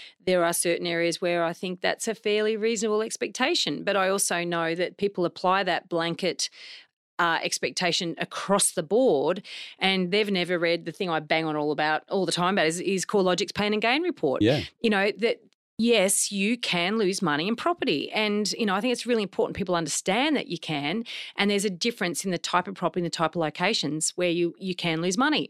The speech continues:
Speaker 2: Yeah, absolutely. And there, you know, there's supporting, good supporting data to tell you, is this area like you're in a ten K radius of your
Speaker 1: Mm.
Speaker 2: big city, or is it one of these areas got some holiday homes and,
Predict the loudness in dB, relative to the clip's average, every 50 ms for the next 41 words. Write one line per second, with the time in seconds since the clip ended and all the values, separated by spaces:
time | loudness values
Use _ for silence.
0 | 0 2 2 2 4 2 0 -2 0 2 4 6 6 6 4 2 2 4 4 6
1 | 6 6 6 6 4 6 6 4 4 6 4 4 6 6 6 6 6 2 0 -6
2 | -4 4 6 6 6 6 4 2 2 4 6 6 6 6 4 4 6 6 6 6
3 | 4 2 0 -2 2 4 4 6 6 6 4 4 4 2 2 2 4 4 4 6
4 | 6 6 6 6 4 2 0 _ _ _ _ _ _ _ _ _ 2 6 6 6
5 | 6 6 4 2 2 4 2 2 0 -2 -4 -8 _ _ 0 2 2 2 2 4
6 | 4 4 4 4 4 4 4 4 2 2 0 2 2 2 2 2 0 0 0 2
7 | 2 4 4 6 6 6 4 4 4 2 0 -2 0 0 2 4 4 4 4 4
8 | 4 4 6 6 6 6 4 2 2 -2 -2 -2 -2 -4 -4 -4 0 0 2 2
9 | 2 2 2 2 2 2 4 4 2 2 0 0 -2 -2 -4